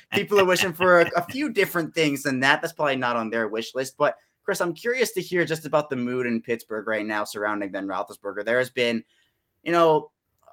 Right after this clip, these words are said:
a lot of love, a lot of hate for Roethlisberger i-, as a player over the course of his career. But recently, you know, it's been, "Oh, he's a shell of himself. You know, he can't throw the football, da, da, da, down the field, this, that, and the other." But as his career seemingly c-, comes to an end here in week eighteen,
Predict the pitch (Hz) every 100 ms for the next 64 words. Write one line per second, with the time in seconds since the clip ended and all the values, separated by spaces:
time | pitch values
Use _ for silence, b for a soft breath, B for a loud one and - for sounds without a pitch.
0 | - 139 165 165 127 127 135 135 127 -
1 | 123 143 127 127 120 123 - 110 113 113
2 | 110 - 110 110 110 110 - 110 110 104
3 | 101 - 113 110 113 127 156 151 123 120
4 | - 131 131 120 139 160 160 151 143 131
5 | 123 120 117 127 131 139 131 127 - 151
6 | 147 139 139 - 143 139 139 123 113 110
7 | 113 135 127 139 123 139 127 131 123 117
8 | 127 120 127 123 123 113 - 143 143 139
9 | - b - 143 147 143 123 139 143 135
10 | 120 b b 151 165 160 180 156 160 180
11 | 220 202 165 - _ - - 269 190 123
12 | 107 131 156 _ 160 - 147 135 131 -
13 | 127 120 117 117 117 110 107 113 110 110
14 | 104 - 110 110 113